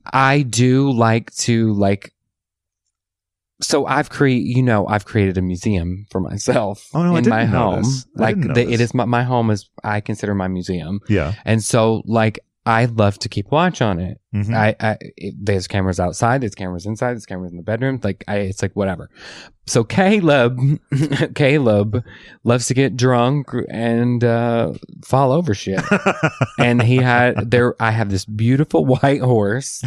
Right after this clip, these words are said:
Speaker 1: this ceramic horse that I've had four years,
Speaker 2: Yeah.
Speaker 1: like, forever.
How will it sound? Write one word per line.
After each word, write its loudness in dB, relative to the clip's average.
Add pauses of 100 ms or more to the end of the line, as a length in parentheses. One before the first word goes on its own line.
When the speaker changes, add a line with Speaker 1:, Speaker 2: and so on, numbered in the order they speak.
Speaker 1:
this -2
ceramic 0
horse 2 (440)
that 4
I've 2
had 2 (420)
four 4
years, 2
Speaker 2:
Yeah. 2
Speaker 1:
like, 0 (400)
forever. 0